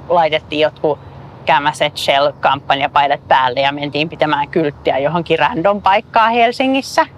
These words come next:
Et ihan hirveästi ei ehkä mietitty, että kuka tässä on se vastaanottaja ja miten tää vaikuttaa, mutta oli tärkeää tehdä jotain.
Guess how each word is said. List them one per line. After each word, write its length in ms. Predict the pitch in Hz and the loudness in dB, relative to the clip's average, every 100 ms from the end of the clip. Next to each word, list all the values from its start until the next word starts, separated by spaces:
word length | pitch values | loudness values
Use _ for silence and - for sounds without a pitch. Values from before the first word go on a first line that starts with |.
| - - - - | -20 -18 -16 -6
Et 180 | - 147 - - | -2 -2 -4 -8
ihan 260 | 202 190 185 | -4 0 0
hirveästi 560 | 185 175 160 160 170 | 0 0 2 0 0
ei 80 | 160 | 0
ehkä 200 | 160 175 | 0 0
mietitty, 440 | 165 156 143 - 156 | 0 -2 -4 -2 -2
että 140 | - | -2
kuka 240 | - 165 | -2 0
tässä 260 | 151 156 156 | 0 -2 -2
on 60 | 156 | -4
se 120 | 147 | 0
vastaanottaja 840 | 151 - 139 143 147 - 156 151 | -2 -2 -2 0 -2 -2 0 2
ja 60 | 147 | 0
miten 280 | 156 147 | 0 -2
tää 200 | 143 147 | 0 0
vaikuttaa, 680 | 151 151 165 180 - 202 196 | 2 0 0 -4 0 0 2
mutta 340 | 202 - 208 - - - | -4 -4 -4 -4 -12 -4
oli 180 | 170 156 | -2 0
tärkeää 480 | 147 135 - 135 - | 0 -2 -4 -4 -2
tehdä 260 | 233 233 - | 0 0 -2
jotain. 460 | 165 147 - 156 | -2 -2 -2 -4